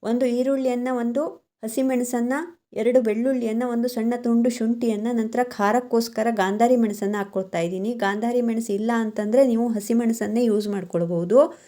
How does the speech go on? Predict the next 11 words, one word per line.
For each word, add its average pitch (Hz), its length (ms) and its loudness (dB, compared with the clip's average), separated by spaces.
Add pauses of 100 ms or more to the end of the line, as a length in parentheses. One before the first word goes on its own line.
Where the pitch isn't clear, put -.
(180)
ನಂತರ 247 200 -4
ಒಂದು 247 260 -2
ಸ್ವಲ್ಪ 233 280 -4
ಕೊತ್ತಂಬರಿ 254 500 0
ಸೊಪ್ಪನ್ನ 226 420 -2
ಹಾಕ್ತಾ 214 360 -4
ಇದ್ದೀನಿ. 180 400 -2 (960)
ಈರುಳ್ಳಿಯನ್ನ 254 580 -2
ಸ್ವಲ್ಪ 247 340 -6
ಫ್ರೈ 240 300 0
ಮಾಡೋದ್ರಿಂದ 214 640 0